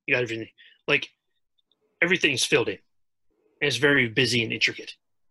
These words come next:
Look at a classical Japanese painting. Three lines with your brush on a white piece of paper."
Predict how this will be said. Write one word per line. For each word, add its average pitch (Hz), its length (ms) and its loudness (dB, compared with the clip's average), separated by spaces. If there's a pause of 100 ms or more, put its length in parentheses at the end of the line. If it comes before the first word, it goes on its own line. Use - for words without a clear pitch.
(180)
Look 180 140 -2
at 180 80 2
a 117 60 -2
classical 131 400 0
Japanese 120 460 -2
painting. - 320 -6 (760)
Three 156 240 2
lines 131 320 2
with 120 120 0
your 120 100 2
brush 117 260 4
on 117 140 0
a 110 80 -2
white 117 220 -2
piece - 200 -4
of - 60 -12
paper." - 280 -8